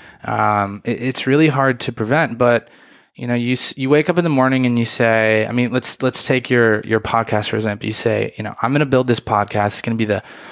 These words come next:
most successful." You know, you, you lay out this picture in your head, and then you go out and you have, like, four investor meetings, and, and every single one of them is some permutation of, like, "No, it's stupid. It's been done before,"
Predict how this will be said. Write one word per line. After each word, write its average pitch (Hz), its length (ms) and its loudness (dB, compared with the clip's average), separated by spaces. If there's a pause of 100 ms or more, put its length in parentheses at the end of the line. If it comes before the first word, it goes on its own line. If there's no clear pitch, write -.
(200)
most 123 240 2
successful." - 480 -2
You 143 80 0
know, 139 60 2
you, 127 180 2
you 139 160 0
lay 151 160 4
out 160 120 2
this 147 120 0
picture 127 320 -2
in 110 80 -2
your 104 80 -4
head, 104 280 -4
and 123 120 -2
then 143 100 2
you 143 60 0
go 143 140 2
out 139 160 2
and 131 80 -2
you 120 80 0
have, 117 200 0
like, 90 160 -4
four 117 240 0
investor 101 360 -6
meetings, 95 500 -12
and, 113 360 -2
and 117 320 -2
every 131 260 0
single 143 220 0
one 117 160 4
of 120 60 2
them 135 220 4
is 120 240 0
some 139 260 2
permutation 127 560 0
of, 117 100 -2
like, 107 200 0
"No, 127 140 4
it's 120 100 0
stupid. 117 480 2
It's 110 80 -6
been 113 180 -2
done 110 220 2
before," 107 500 0